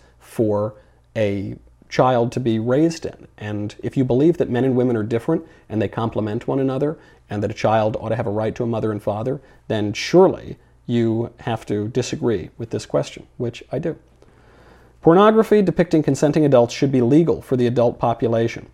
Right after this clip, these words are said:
Well, this question ignores federalism, for one. It ignores the wills of local populations. It ignores the type of pornography, some of which is tr-, truly obscene, and we would jail people for it on the federal level as recently as ten or eleven years ago. So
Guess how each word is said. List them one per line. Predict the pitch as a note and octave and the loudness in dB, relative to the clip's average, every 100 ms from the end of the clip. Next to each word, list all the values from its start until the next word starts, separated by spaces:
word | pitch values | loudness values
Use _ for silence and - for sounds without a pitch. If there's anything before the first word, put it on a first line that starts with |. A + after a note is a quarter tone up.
| - | 0
Well, | F3+ F3 D#3+ - | 4 4 2 -2
this | D3 - D3 D3+ - | -8 -6 -2 -2 2
question | G3 G3 E3+ | 0 2 2
ignores | C3 A2+ A#2+ C#3 A#2+ G#2 - | 2 2 2 2 0 -4 -12
federalism, | - G#2+ A2 A2+ A#2+ B2 B2+ | -4 -2 0 -2 -2 -4 -6
for | - A#2 | -4 -4
one. | A2+ A2 A2+ C#3 - - | -2 -4 -6 -10 -16 -10
It | - | -6
ignores | A2 G#2+ G2+ G#2 - | -4 -2 -2 -4 -6
the | G2 | -8
wills | G2+ G2+ A#2 B2 A#2 | -6 -6 -4 -4 -6
of | G#2 | -8
local | G2+ A2 A#2 | -6 -4 -6
populations. | - G2+ - E2+ E2 G#2+ - C3 C#3 - - - - | -4 -8 -6 -8 -6 -8 -6 -6 -6 -12 -20 -20 -8
It | A2+ | -4
ignores | G#2 G2+ G2+ A2 A2 | -2 -4 -4 -4 -6
the | - - | -8 -14
type | - G#2+ A2+ | -12 -10 -8
of | B2 A#2+ - | -8 -10 -14
pornography, | - A2 F2 F#2+ A#2 A2 C3+ C3+ | -6 -6 -6 -12 -10 -8 -8 -6
some | A2 | -8
of | G#2+ | -8
which | A#2 A2 | -10 -10
is | - | -16
tr-, | - - - - - | -16 -20 -20 -20 -18
truly | - C#3 C3 A#2+ | -4 0 2 2
obscene, | G#2+ - A2 G2+ A#2 - | -2 -6 -6 -4 -6 -6
and | A2+ A2+ | -8 -4
we | A2+ A2 - - - - | -4 -4 -8 -20 -16 -4
would | A#2 G2+ A2+ | -2 -2 -4
jail | G2+ A2 | -2 -2
people | A#2+ A#2+ B2+ | 0 0 -2
for | - B2 B2+ | 0 0 2
it | |
on | A2 | 0
the | G2+ | -4
federal | - G#2+ A2 G#2+ | -4 -2 -2 -4
level | G2+ A#2 A2+ | -6 -6 -6
as | A2+ | -6
recently | A2 - G#2 G#2 | -8 -6 -8 -8
as | - | -6
ten | B2+ | -4
or | A2+ | -2
eleven | A2 A2 | -2 -2
years | A2 A#2 | -4 -4
ago. | C3 C#3 C#3+ | 0 0 0
So | B2+ A2+ | 0 0